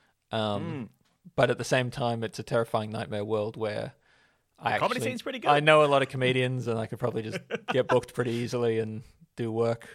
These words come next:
Speaker 1: without,
Speaker 2: Mm.
Speaker 1: without much, um, uh,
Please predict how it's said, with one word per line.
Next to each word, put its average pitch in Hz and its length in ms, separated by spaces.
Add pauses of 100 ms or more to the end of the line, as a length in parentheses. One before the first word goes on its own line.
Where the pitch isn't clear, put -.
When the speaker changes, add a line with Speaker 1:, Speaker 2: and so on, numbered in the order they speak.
(200)
Speaker 1:
without, 113 400
Speaker 2:
Mm. 120 280
Speaker 1:
without 120 280
much, 113 300
um, 107 360 (880)
uh, 107 420